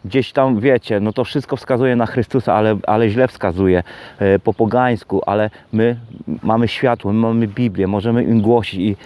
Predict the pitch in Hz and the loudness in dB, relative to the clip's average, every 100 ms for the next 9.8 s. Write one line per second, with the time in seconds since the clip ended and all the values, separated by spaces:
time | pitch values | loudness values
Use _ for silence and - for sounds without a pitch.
0 | - - 110 123 123 117 120 123 - - | -20 -8 -4 0 0 0 0 -2 -4 -6
1 | 143 139 123 - - 95 123 113 101 - | -4 0 -2 -2 -8 -2 0 0 -4 -6
2 | - 117 107 113 127 _ _ _ _ _ | -6 0 2 2 -2 _ _ _ _ _
3 | - - - 113 110 107 113 104 110 - | -20 -20 -8 0 0 0 0 2 2 0
4 | - - - - 107 113 110 120 113 113 | -10 -20 -6 -2 2 2 2 0 0 -2
5 | 117 101 113 110 - 104 107 - 117 113 | 0 -2 0 0 -2 -6 -8 -4 -2 0
6 | 110 104 98 104 - 104 95 - 92 101 | 0 0 -2 -4 -4 -4 -4 -4 0 0
7 | 104 101 107 101 101 92 113 98 101 98 | 0 0 0 2 2 0 -4 -2 -4 -2
8 | 98 101 95 90 85 - - - - - | -2 0 0 0 -4 -10 -20 -20 -14 -2
9 | 104 117 - 107 101 110 127 | 2 2 0 -2 0 0 0